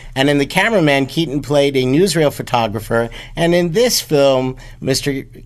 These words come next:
Skelton plays not one, not two, but three roles, himself, his father, and his grandfather. And all the activity surrounds a camera shop.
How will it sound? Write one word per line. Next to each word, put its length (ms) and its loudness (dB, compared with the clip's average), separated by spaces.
Skelton 640 0
plays 480 0
not 280 0
one, 320 2
not 220 2
two, 180 0
but 240 -2
three 420 -2
roles, 640 -2
himself, 500 2
his 120 0
father, 320 0
and 80 0
his 100 -2
grandfather. 640 0
And 140 -2
all 240 2
the 160 0
activity 480 -2
surrounds 560 -2
a 120 -4
camera 480 -4
shop. 340 -12